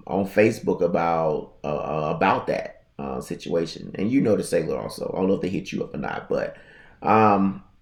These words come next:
my take on that is,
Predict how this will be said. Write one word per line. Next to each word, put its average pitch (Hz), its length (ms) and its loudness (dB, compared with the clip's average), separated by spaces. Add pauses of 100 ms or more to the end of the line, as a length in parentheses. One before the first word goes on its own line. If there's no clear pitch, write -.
(680)
my 104 640 2
take 147 680 2
on 104 320 4
that 95 440 4
is, 92 760 2